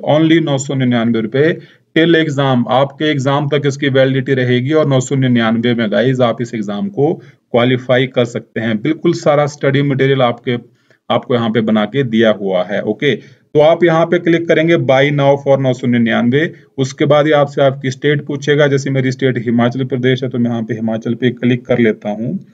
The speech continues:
okay, then you will proceed to payment, और यहाँ पे जो payment का gateway है guys वो आपके सामने खुल जाएगा।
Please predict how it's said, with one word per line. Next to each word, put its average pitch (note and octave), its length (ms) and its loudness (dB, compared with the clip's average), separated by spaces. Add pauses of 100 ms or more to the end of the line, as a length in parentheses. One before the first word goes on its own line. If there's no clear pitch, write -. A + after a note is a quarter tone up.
(260)
okay, B2 200 0
then C#3 160 2
you C#3+ 200 2
will C#3+ 240 -2
proceed D#3+ 460 0 (180)
to F3 120 4 (160)
payment, C#3 320 0 (440)
और B2 100 2
यहाँ C3+ 220 2
पे D#3 240 0
जो D3+ 160 -2
payment C3+ 340 0
का C3+ 140 0
gateway A#2+ 440 0
है A#2 140 0
guys B2 300 0
वो A#2+ 120 0
आपके A2+ 240 0
सामने A2 300 -2
खुल C#3+ 240 0
जाएगा। D3+ 440 2